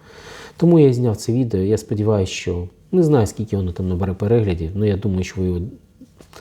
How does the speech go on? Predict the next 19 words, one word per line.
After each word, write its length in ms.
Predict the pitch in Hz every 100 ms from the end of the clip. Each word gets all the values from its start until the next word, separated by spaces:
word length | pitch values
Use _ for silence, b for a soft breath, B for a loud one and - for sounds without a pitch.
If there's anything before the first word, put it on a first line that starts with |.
| B B B
додивитесь 480 | 127 127 110 101 98
до 120 | 101
кінця 440 | 98 101 - 110 104
і, 80 | 113
може, 360 | 117 113 95 92 _ _ _ _ _ _
поділитесь 680 | 139 120 143 123 - 85 - 123 - - _ _ _ _ _
в 60 | -
своїх 280 | - 107 90
соціальних 400 | 95 104 98 90
мережах 360 | 104 117 95
для 80 | 92
того, 180 | 107 123
щоб 160 | - - B B B B B _
люди 520 | 104 123 135 117 85 - _
все 240 | - - 110
ж 140 | -
таки 360 | 90 - 90 98 -
відкривали 520 | 98 - 92 92 87
очі. 400 | 73 80 - -